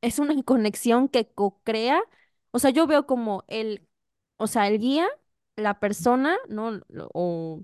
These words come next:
o sea, tú, la persona, y el universo, haciendo como este triángulo, este, este trinidad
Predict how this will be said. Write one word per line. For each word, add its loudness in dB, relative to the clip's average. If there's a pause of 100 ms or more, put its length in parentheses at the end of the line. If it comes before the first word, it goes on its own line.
(100)
o -8
sea, -2
tú, 4
la 2
persona, -6 (520)
y 0 (140)
el 6
universo, 2
haciendo 0
como 0
este -2
triángulo, 0 (120)
este, -6
este 0
trinidad 0